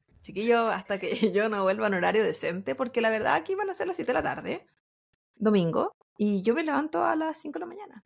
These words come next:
Entonces, <laughs> después de esto tengo que terminar un trabajo. Y después <laughs> voy a dormir. Para mañana,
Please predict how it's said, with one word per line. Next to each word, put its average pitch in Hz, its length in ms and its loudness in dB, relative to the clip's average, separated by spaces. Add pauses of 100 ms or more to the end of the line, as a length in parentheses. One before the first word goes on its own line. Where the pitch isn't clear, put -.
(140)
Entonces, 240 260 0
<laughs> - 680 -10
después 233 200 2
de 294 80 -2
esto 320 140 -6
tengo 320 120 0
que 294 60 -2
terminar 254 220 -2
un 285 120 -4
trabajo. 240 540 -2 (1080)
Y 233 140 0
después 226 280 0
<laughs> 415 360 -4
voy 233 160 2
a 214 100 0
dormir. 247 480 -6 (680)
Para 190 160 2
mañana, 226 480 0